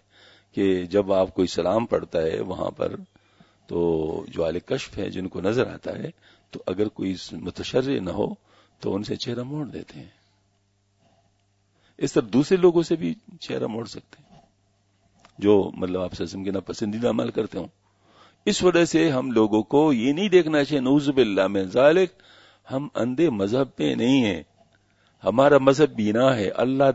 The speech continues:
دیکھ رہا ہے، آپ صلی اللہ علیہ وسلم تک ہمارے اعمال پہنچائے جا رہے ہیں، اللہ تعالیٰ دیکھ رہا ہے، آپ صلی اللہ علیہ وسلم تک ہمارے اعمال پہنچائے جا رہے ہیں،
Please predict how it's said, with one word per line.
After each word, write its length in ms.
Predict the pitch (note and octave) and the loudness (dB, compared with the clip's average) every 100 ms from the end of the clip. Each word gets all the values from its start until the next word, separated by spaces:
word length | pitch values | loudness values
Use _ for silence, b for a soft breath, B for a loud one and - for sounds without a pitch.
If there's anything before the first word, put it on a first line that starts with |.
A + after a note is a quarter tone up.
| F#2 | 2
دیکھ 260 | G#2+ B2 | 0 0
رہا 160 | A2 F#2+ | -2 0
ہے، 140 | F#2 - | 0 0
آپ 160 | A#2 | 0
صلی 120 | - C#3 | 2 0
اللہ 40 | |
علیہ 40 | |
وسلم 40 | C#3 | 0
تک 180 | C#3+ B2 | -4 -2
ہمارے 260 | A2+ A#2 | 0 0
اعمال 260 | A#2 A2+ A#2 | 2 0 -2
پہنچائے 480 | - G2+ - F#2+ - | 0 0 0 -2 -2
جا 180 | F2 | -2
رہے 80 | E2 | -4
ہیں، 240 | - - _ _ _ _ _ _ _ _ _ _ _ _ _ _ _ _ _ | -10 -18 _ _ _ _ _ _ _ _ _ _ _ _ _ _ _ _ _
اللہ 180 | F#2+ A2+ | -2 0
تعالیٰ 280 | - B2 A2+ F#2+ | 0 -2 0 0
دیکھ 220 | B2 C#3+ | 2 2
رہا 100 | D3 | 2
ہے، 60 | |
آپ 160 | E3 D3 | 2 0
صلی 120 | C3+ | -2
اللہ 140 | A#2+ C3+ | -2 -4
علیہ 80 | |
وسلم 120 | B2+ B2 | -4 -4
تک 60 | |
ہمارے 280 | G2+ A2 A2+ | 0 2 2
اعمال 240 | A2 G#2+ | 0 -2
پہنچائے 440 | G#2+ - - G#2+ A2 | 0 -4 -2 0 2
جا 200 | A2+ A#2 | 0 0
رہے 180 | C3+ | 0
ہیں، 60 | D3+ | -2